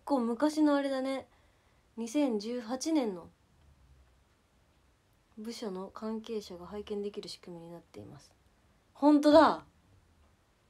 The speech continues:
でも意外と一分、一時間前とかも割と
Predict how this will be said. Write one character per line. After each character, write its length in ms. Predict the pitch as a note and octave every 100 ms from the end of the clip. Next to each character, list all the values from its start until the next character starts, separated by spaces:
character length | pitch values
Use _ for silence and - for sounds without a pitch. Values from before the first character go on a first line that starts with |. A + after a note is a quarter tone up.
| _ _ _ _ _ -
で 100 | C#4+
も 140 | C4+ -
意 120 | D4
外 180 | F#4+ G#4
と 100 | G4
一 160 | - D4+
分、 380 | - G4+ G4 D#4
一 240 | D4 F4+
時 100 | F#4
間 220 | F#4 F4+
前 160 | F4 D#4+
と 120 | C#4+
か 100 | A3
も 180 | F#3 F3
割 200 | F#3+ G#3+
と 280 | - G#3+